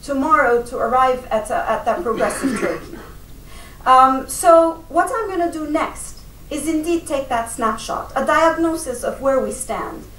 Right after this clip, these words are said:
so that we can figure out what we have to remedy and what we have to change. Okay? Um, and clearly this will include politics in it, <laughs> but again, this is not a blame game.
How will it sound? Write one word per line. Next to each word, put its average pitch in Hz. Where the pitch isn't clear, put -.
so 294
that 285
we 285
can 285
figure 285
out 269
what 277
we 262
have 226
to 226
remedy 190
and 196
what 214
we 190
have 180
to -
change. -
Okay? 311
Um, 240
and 240
clearly 277
this 240
will 254
include 294
politics 262
in 330
it, -
<laughs> -
but 269
again, 220
this 285
is 262
not 311
a 220
blame 262
game. 170